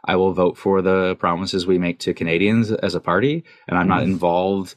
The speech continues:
Speaker 1: Uh, you know, there are promises in, in platforms subsequent to twenty fifteen that I had a serious role in making sure we're in that platform, but I'm not responsible for all of the promises, and I don't agree exactly with all of the promises. Some I think are, you know, the recent promise or,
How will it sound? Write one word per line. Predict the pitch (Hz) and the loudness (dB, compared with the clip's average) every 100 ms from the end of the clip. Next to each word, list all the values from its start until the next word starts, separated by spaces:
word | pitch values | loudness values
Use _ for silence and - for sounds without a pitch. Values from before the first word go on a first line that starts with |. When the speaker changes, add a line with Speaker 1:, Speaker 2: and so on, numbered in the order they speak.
| _ | _
Speaker 1:
Uh, | 107 107 | -8 -6
you | 110 92 | -4 0
know, | |
there | 98 | 0
are | 98 | 2
promises | 107 107 104 107 | 2 2 2 0
in, | 107 95 98 | 0 0 -2
in | 101 95 92 90 85 | -4 -4 -4 -6 -2
platforms | 104 - 95 95 95 90 | -2 -2 -2 -2 -2 -2
subsequent | 101 85 107 85 | -2 -2 -4 -4
to | |
twenty | - 98 | -4 -4
fifteen | 92 85 139 101 | -2 0 2 2
that | 90 | 0
I | 90 | 0
had | 92 | 0
a | 87 | 0
serious | - 98 92 - | 0 0 0 0
role | 95 92 | 0 0
in | |
making | 87 90 | -2 -2
sure | 98 95 | -2 0
we're | 92 92 | 0 0
in | |
that | 85 - | -2 -2
platform, | 127 131 82 69 - - - _ | -2 -2 -6 -10 -12 -16 -20 _
but | 95 87 | -4 0
I'm | 104 | 0
not | 107 | 2
responsible | - 98 90 92 | 0 0 -2 -4
for | 82 | 0
all | 92 104 95 | 2 2 0
of | 80 | -2
the | 90 | -4
promises, | 92 98 131 160 | -2 0 0 2
and | 117 | 2
I | 92 | 0
don't | 92 85 - | -2 -4 -8
agree | 101 92 95 95 | -6 -4 0 0
exactly | 87 90 90 98 | 2 0 0 0
with | 92 | 0
all | 92 | -2
of | 87 | -4
the | |
promises. | 90 90 120 156 - | -2 0 0 0 0
Some | 92 | 0
I | 95 92 | 0 -2
think | 92 92 92 | -4 -2 0
are, | 87 87 - - - - _ | 0 0 -4 -12 -20 -20 _
you | - | -4
know, | 80 87 | -2 0
the | 98 90 | 2 4
recent | 90 98 101 92 85 - _ - - | 4 2 2 0 -2 -6 _ -20 -4
promise | 104 95 98 - | 0 2 2 0
or, | 98 | 0